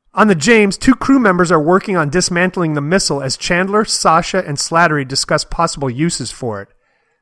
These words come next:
Jesse arrives and tells them this missile is the same as those she saw on the night her brother was killed. Just then, one of the missile's bomblets explodes, releasing a green powder.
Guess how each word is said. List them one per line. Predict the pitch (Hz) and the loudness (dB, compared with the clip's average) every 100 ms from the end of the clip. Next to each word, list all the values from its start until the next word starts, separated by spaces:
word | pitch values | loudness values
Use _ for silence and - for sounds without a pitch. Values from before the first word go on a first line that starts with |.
| - | -2
Jesse | 196 214 285 | 0 2 0
arrives | 233 165 156 160 | 2 2 2 0
and | - 147 | -4 -6
tells | - 190 165 | 0 0 0
them | 170 | -4
this | 151 160 | -4 -6
missile | 151 208 - 139 | 0 0 0 -4
is | 135 151 | -4 -6
the | 139 | -4
same | 143 - 202 208 | -6 -2 -2 -2
as | 127 | -2
those | 147 180 | 0 0
she | 202 208 | 0 -6
saw | 185 - 143 143 | -4 0 2 0
on | 139 143 | -2 -4
the | |
night | 139 147 156 | -2 -2 -2
her | 151 | -4
brother | 120 151 170 156 | -2 0 2 0
was | 123 | -2
killed. | - - 107 90 101 _ _ _ _ _ _ | -8 -8 -8 -10 -16 _ _ _ _ _ _
Just | - 190 - | 0 0 2
then, | 214 190 165 - _ | 2 2 0 -8 _
one | - 196 | 2 4
of | 196 | 4
the | 180 | 4
missile's | 180 202 185 120 | 2 2 0 -2
bomblets | 117 165 190 160 139 | 2 2 2 0 -4
explodes, | 143 - - 190 170 143 139 - _ | -8 -10 -2 4 4 2 -2 -12 _
releasing | 156 165 190 - 165 | 0 2 2 0 -2
a | 143 | 0
green | 165 151 143 | 0 0 0
powder. | - 170 165 101 95 | 0 2 2 -2 -14